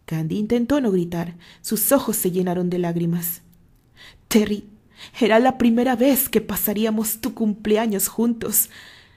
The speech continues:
Y lo arruinaste». Al fin dejó salir su rabia. «Me esmeré en prepararte la cena,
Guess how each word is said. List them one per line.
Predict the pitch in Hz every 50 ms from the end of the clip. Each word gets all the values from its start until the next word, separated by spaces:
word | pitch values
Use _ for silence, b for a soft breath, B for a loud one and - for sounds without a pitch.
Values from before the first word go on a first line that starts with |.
| B B B _ _ _ _
Y | - 240 220
lo | 214 220
arruinaste». | 214 208 196 208 208 208 254 - - - - - - - - - b b b b b b b b b b b _ _ -
Al | - 175 170
fin | 170 170 - 196 196
dejó | 185 240 233 - 269 247
salir | - - 254 240 254 233
su | - - 226
rabia. | 220 226 220 220 - - - - _ _ _ _ _ _ _ _ _ _ B B B B B
«Me | B 240 233 226
esmeré | 226 226 - 226 226 226 226 226 254 277
en | 247 214 220
prepararte | 214 214 220 220 208 233 247 247 254 254 233 214
la | 190 170
cena, | - - 226 247 233 - - -